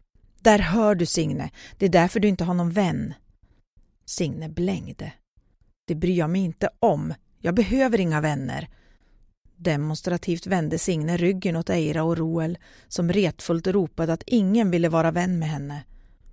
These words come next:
Hon slog händerna för öronen och stirrade in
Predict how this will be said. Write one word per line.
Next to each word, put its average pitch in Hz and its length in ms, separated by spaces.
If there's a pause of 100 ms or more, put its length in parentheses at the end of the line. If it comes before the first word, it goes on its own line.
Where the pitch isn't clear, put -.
(640)
Hon 175 140
slog 185 260
händerna 180 420
för 185 140
öronen 165 600
och - 320
stirrade 180 440
in 165 380